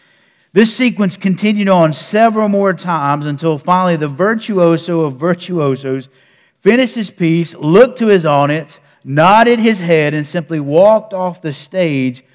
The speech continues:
with ferocious cheers that could still be long heard even after he had exited. Reporters gathered at the event outside the vi-, the violinist's dressing room. They kinda pushed in on him. They were waiting to catch a word from the man who'd given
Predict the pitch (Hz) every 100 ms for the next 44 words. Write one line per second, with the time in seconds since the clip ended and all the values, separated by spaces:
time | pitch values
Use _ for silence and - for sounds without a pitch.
0 | _ - 139 139 160 190 208 190 175 -
1 | - 185 143 131 127 139 131 131 196 202
2 | 175 165 151 170 190 202 175 185 180 151
3 | 143 _ 196 220 202 185 170 160 143 139
4 | 135 135 135 - 117 90 _ _ _ _
5 | _ _ _ - - 220 277 247 165 135
6 | 185 214 202 180 170 160 143 139 175 160
7 | 170 160 180 170 151 127 - _ _ 143
8 | 165 156 143 135 139 165 160 160 147 143
9 | 156 156 - 139 151 165 135 170 165 143
10 | - 170 - 160 151 143 160 147 143 139
11 | 160 185 180 160 143 165 156 139 156 165
12 | 151 139 143 135 147 156 147 139 131 160
13 | 147